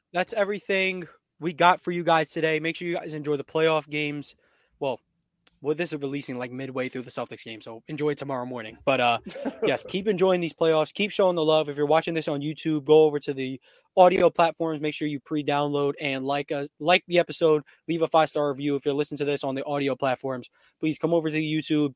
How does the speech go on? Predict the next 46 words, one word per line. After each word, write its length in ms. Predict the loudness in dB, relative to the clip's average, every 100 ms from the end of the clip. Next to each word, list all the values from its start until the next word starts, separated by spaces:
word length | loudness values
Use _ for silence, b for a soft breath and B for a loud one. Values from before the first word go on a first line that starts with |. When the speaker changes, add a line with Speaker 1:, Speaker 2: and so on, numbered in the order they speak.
| _
Speaker 1:
Give 120 | 0
us 140 | 0 0
a 40 |
sub. 360 | 2 4 4 2 -4 _ 0
We're 140 | 2
almost 280 | 2 0 -2
at 240 | -2 -4 -4
two 240 | -4 0
hundred 300 | 0 0 0
subs. 440 | 0 0 -2 -6 -14 _ _ _ _ -2
Um, 500 | 0 0 -2 -6 -12 _ _ -16 -8
and, 280 | -6 -4 -4
of 80 |
course, 220 | 2 2 2
we're 40 |
gonna 120 | -2 0
keep 160 | 0
bringing 240 | 0 0 0
you 100 | -2
this 160 | -2
content. 600 | 0 0 2 0 0 -2 _ _ _ _ -6
Um, 440 | -4 -4 -6 -10 -16 -4
make 140 | -2
sure 80 | 0
you 80 | 2
follow 260 | 4 4 4
us 100 | 0
on 100 | -2
all 140 | 0
social 260 | 0 -2 -2
medias 300 | -2 -2 -2
at 180 | -6 -2
Sideline 380 | -2 -2 -2 0
Summit. 380 | 2 4 2 -2 b b b b -6
And, 380 | -2 0 0 4
guys, 240 | 6 6
anything 280 | 4 0 0
to 60 | 2
say 140 | 2
before 240 | 2 2 2
we 80 |
get 100 | 4 4
on 120 | 4
out 140 | 4
of 40 | 2
here? 160 | -4